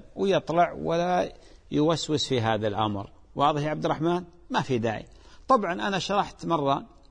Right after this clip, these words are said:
أو مرات وليس مرة، آه،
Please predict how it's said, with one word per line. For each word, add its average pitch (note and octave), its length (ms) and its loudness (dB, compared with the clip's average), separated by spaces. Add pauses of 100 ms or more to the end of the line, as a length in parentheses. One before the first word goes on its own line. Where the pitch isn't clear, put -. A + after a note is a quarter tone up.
(140)
أو D#3 100 0
مرات E3 520 4
وليس C#3 300 0
مرة، B2+ 420 -2 (580)
آه، C#3+ 240 -2